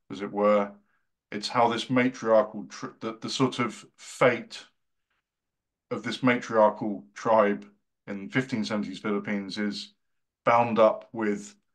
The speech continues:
the fate, but particularly the sort of mental and physical health of a American B movie actor in the nineteen eighties in, in, in the U S who,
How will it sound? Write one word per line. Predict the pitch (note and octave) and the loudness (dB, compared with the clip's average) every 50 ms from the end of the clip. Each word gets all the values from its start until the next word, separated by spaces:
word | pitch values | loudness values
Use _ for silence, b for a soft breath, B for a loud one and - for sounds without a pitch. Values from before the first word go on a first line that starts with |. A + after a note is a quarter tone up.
| _ _ _ _ _ _ _ _ _ _ _ _ - | _ _ _ _ _ _ _ _ _ _ _ _ -4
the | A2+ A2 G#2 G#2 G#2 G#2 G2+ G2 - - _ _ | -2 0 2 2 2 0 0 -4 -6 -14 _ _
fate, | _ - - - - C3 A#2+ A2+ - - - | _ -16 -6 0 2 2 2 2 -4 -8 -8
but | - A#2 - | -8 -8 -6
particularly | - A#2+ - - D3+ C#3 C3 - C3 A#2+ A2+ | -6 -6 -2 -2 -2 -2 -2 -4 -6 -6 -4
the | G#2+ G#2+ G#2+ | -6 -6 -6
sort | - - - C3 A#2+ | -6 -4 -4 -2 -2
of | A#2 A2 G#2+ - - - _ _ _ _ _ _ - - - - _ _ _ | -2 -2 -4 -6 -12 -20 _ _ _ _ _ _ -16 -14 -14 -14 _ _ _
mental | - A#2+ A#2+ A#2 B2 A#2+ - - A#2+ A2 A2 A2 | -4 0 2 2 2 0 -2 -2 -4 -4 -4 -4
and | - G#2 G2+ - | -4 -6 -4 0
physical | B2 B2 G#2+ A2 G#2+ - G#2+ G2+ | 0 0 0 -2 -6 -6 -6 -4
health | F#2+ G#2+ A2+ A2 G#2 G2+ - - - _ _ - | 0 4 4 4 4 2 -2 -8 -18 _ _ -12
of | A#2 G#2+ G#2 | -8 -2 0
a | G#2 G#2 G#2+ G#2 G#2+ G#2+ G#2 G2+ - - _ _ _ _ _ _ _ _ _ _ _ _ _ _ _ _ _ _ _ _ _ - | 2 2 4 2 2 0 -2 -4 -8 -14 _ _ _ _ _ _ _ _ _ _ _ _ _ _ _ _ _ _ _ _ _ -4
American | G#2+ G#2+ A#2+ A#2 A#2+ A#2 A2 - - A#2 G#2+ G#2 | -2 0 2 4 4 2 2 0 -2 -2 0 0
B | G2+ - A#2+ A#2 A2+ | -2 -2 -4 -4 -2
movie | A2+ A2 A2+ A2 G#2+ G2+ A2 G#2+ G#2 G#2 | -2 0 2 0 0 0 0 -2 -2 -2
actor | A2+ A2 A2+ - - - - A2+ G#2+ G2+ G2 - - _ _ _ _ _ _ _ _ _ _ - _ - | -4 -6 -6 -8 -10 -6 -2 -2 -2 -2 -2 -6 -16 _ _ _ _ _ _ _ _ _ _ -20 _ -8
in | B2+ A2 G#2 G#2 | -4 -2 0 0
the | G2+ G#2+ | 0 2
nineteen | G#2+ G#2 G#2 G2+ - G#2+ G#2 | 2 2 2 2 0 -2 0
eighties | G2+ G2+ G2 - F#2 E2+ D#2+ - - _ _ _ _ _ _ - | 0 0 -2 -4 -10 -14 -14 -16 -20 _ _ _ _ _ _ -10
in, | G#2 G2+ F#2+ F#2+ F#2+ F#2+ - - - | -10 -10 -10 -10 -14 -14 -16 -14 -14
in, | G#2 F#2 F#2 F#2 | -12 -12 -10 -10
in | A2+ G#2 | -10 -8
the | G2 G2 | -8 -6
U | G2 G2+ G2 G2+ | -4 -2 0 0
S | G2 F#2+ - | 0 0 -2
who, | - B2 | -4 -4